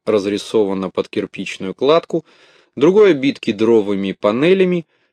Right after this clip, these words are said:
третий облицован диким камнем, четвёртый – древесной корой, пятый – вулканической породы.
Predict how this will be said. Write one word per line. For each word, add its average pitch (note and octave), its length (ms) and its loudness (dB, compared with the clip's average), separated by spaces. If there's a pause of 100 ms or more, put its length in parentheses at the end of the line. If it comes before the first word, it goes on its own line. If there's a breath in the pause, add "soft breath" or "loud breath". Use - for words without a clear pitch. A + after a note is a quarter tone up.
третий F#3+ 400 2
облицован C3+ 800 2
диким G2+ 460 -6
камнем, E3+ 520 -2
четвёртый – C#3 920 0
древесной G2 720 -4
корой, D3+ 340 2
пятый – A#2+ 640 -2
вулканической G2 960 -8
породы. - 440 -6